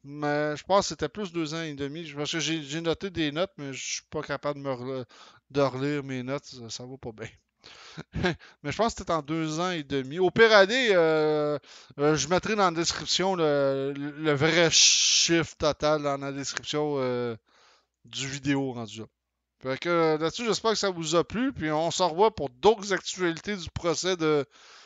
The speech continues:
Microsoft, parce que je sens qu'on a peut-être, on n'est pas encore au bout de nos surprises dans, de, dans cette histoire.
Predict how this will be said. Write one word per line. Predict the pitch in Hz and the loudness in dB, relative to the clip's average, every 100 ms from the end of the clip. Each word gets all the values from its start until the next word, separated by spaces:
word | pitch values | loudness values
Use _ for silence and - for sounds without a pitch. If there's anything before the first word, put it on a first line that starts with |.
| _ - | _ -12
Microsoft, | 156 185 147 180 - 202 202 | -6 -2 6 6 6 4 4
parce | 185 160 | 2 0
que | 165 | 0
je | 151 180 | 2 2
sens | 170 - 262 247 | 2 4 6 6
qu'on | 214 190 | 4 2
a | 185 | 2
peut-être, | - 185 170 - | 0 -4 -4 -6
on | 185 170 | -4 -2
n'est | 175 | -2
pas | 175 - 240 220 | -2 2 4 4
encore | 208 226 214 | 6 6 6
au | 190 | 2
bout | 180 | -4
de | 208 | -6
nos | 190 | -4
surprises | 180 202 - - 226 - - | 0 0 0 -2 -2 -2 -8
dans, | 175 175 165 - - - - _ | -6 -4 -4 -10 -20 -20 -20 _
de, | 160 170 180 180 180 175 175 170 | 0 4 8 8 6 4 2 0
dans | 175 | -2
cette | 170 185 - | -2 -2 -2
histoire. | - 180 156 | 2 6 6